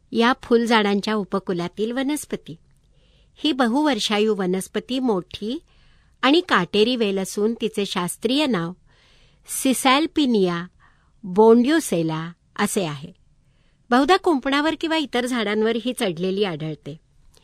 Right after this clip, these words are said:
भारत, पाकिस्तान आणि उष्ण कटिबंधातील इतर प्रदेशात हिचा प्रसार झालेला दिसतो. भारतात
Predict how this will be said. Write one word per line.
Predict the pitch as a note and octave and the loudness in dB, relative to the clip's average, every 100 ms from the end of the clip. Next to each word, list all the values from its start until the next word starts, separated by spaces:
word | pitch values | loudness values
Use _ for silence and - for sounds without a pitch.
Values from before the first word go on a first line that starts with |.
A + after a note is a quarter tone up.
| _ _ _ _ A#3+ | _ _ _ _ -4
भारत, | C4 A#3+ F#3 F3 - _ _ - | 0 0 0 -6 -8 _ _ 2
पाकिस्तान | B3+ B3 A3+ - E3+ D#3+ E3+ F3+ _ _ - | 2 2 -4 -4 -8 -10 -10 -16 _ _ -6
आणि | B3+ D#4 | 0 0
उष्ण | D#4+ B3+ C#4+ C#4+ | 0 -2 -4 -6
कटिबंधातील | A#3 A3 G#3+ G#3 G3+ A3 A3+ | -4 -4 -2 -4 -6 -6 -6
इतर | G#3+ G3+ G3+ | -4 -6 -6
प्रदेशात | G3+ F#3+ F#3+ A#3 A#3+ | -6 -6 -6 -6 -8
हिचा | B3 G3+ | -8 -8
प्रसार | - F#3 - F#3+ | -8 -8 -6 -8
झालेला | G3+ G#3 F3 F3 F#3 A3 | -6 -4 -4 -2 -2 -4
दिसतो. | A#3+ C4+ - - C3 - _ _ _ _ _ _ - - _ _ A3+ | -2 -2 -4 -10 -18 -20 _ _ _ _ _ _ -20 -20 _ _ -6
भारतात | A#3+ B3+ D#4 F4+ F4+ | -2 0 0 2 0